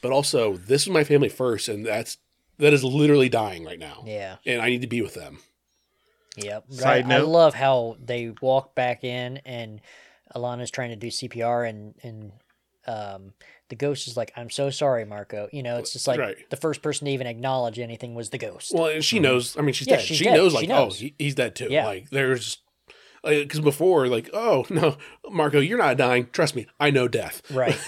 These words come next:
Speaker 1: <laughs> As a ghost, I
Speaker 3: Mm-hmm.
Speaker 1: know when someone's dead and when someone's not. That person's not dead yet.
Speaker 2: Yeah.
Speaker 1: Versus this, she's like, "No, he's dead." And
Speaker 2: Right.
Speaker 1: yeah, that whole moment. And then I loved what the Hazel notes had. "The next morning, they cremated my grandfather in the belly of our ship."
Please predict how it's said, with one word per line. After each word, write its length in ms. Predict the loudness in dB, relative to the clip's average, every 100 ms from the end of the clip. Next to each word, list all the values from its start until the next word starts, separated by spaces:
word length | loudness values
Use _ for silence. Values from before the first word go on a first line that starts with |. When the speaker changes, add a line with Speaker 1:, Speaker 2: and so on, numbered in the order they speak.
| 0
Speaker 1:
<laughs> 140 | 2
As 160 | 4 4
a 60 | 4
ghost, 340 | 4 4 0
I 40 | -4
Speaker 3:
Mm-hmm. 240 | 0 4
Speaker 1:
know 100 | 6
when 200 | 8 6
someone's 260 | 4 0 2
dead 120 | 0
and 60 | 0
when 80 | -4
someone's 240 | -4 -6
not. 200 | -6 -10 -16 -20 _
That 140 | -2 2
person's 260 | 0 0
not 120 | -2
dead 180 | -4 -6
yet. 300 | -8 -14 -14
Speaker 2:
Yeah. 260 | -10 -8 -6
Speaker 1:
Versus 260 | -4 -4 0
this, 180 | 0
she's 140 | 0 -4
like, 120 | -4
"No, 320 | -2 -4 -6 -14
he's 280 | -8 -6 -4
dead." 300 | -6 -10 -16 _ _ _ _ -16
And 200 | -8 -6
Speaker 2:
Right. 200 | -6 -10 _ _ _ _ _ -4
Speaker 1:
yeah, 220 | -2 -2
that 200 | 0 2
whole 460 | 4 4 4 0 -6
moment. 380 | -4 -2 0 2
And 160 | 2
then 80 | 0
I 40 | -4
loved 400 | 0 2 0 -4 -12
what 420 | -6 -4 -4 -6 _ _
the 500 | -4 -2 -2 -4 -8 -6
Hazel 280 | -4 0
notes 240 | 2 2 0
had. 300 | -2 -4 -6 -20 -16 -4
"The 60 |
next 180 | -2 0
morning, 280 | 0 2 2
they 80 | 2
cremated 340 | 0 4 4
my 120 | 2
grandfather 560 | -2 -2 -2 -2 -4 -4
in 80 | -6
the 40 |
belly 200 | -4 -4
of 80 | -4
our 80 | -6
ship." 300 | -6 -8 -10